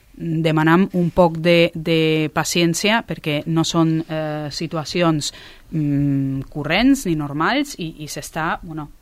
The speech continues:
mm, treballant i, i prenent decisions de manera contínua per, eh, perquè sigui, pues, la millor opció per,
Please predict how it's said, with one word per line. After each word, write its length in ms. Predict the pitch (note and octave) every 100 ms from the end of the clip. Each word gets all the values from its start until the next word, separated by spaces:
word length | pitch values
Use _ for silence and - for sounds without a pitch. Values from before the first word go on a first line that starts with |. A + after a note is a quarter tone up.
| -
mm, 480 | E3 D#3 D#3 D3+ -
treballant 680 | - E3 D#3 D#3 F3+ G#3 B3
i, 420 | - F3 E3 D#3+ D#3+ D#3+
i 40 |
prenent 360 | D#3 D#3+ D#3 E3+
decisions 560 | F3 F3+ D#3+ F3+ F3+
de 80 | F3
manera 320 | D3+ D3+ D#3+
contínua 560 | D#3 D#3+ D3+ F#3 G3+ A#3+ - - -
per, 320 | - E3 D#3 -
eh, 280 | D3+ D3 C#3+
perquè 240 | D3 D3
sigui, 280 | - D3 E3+
pues, 200 | E3 -
la 100 | D3
millor 460 | C#3+ C#3 D3 D#3 -
opció 560 | D#3+ - - C3+ C3 B2+
per, 200 | C#3 B2+